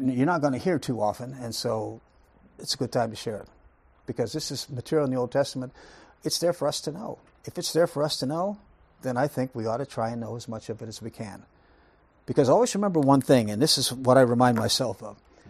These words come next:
When I know more about the Bible, I know more about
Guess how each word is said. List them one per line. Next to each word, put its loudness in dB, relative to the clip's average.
When -2
I 0
know 0
more 4
about 6
the -4
Bible, 4
I 0
know 6
more 2
about 0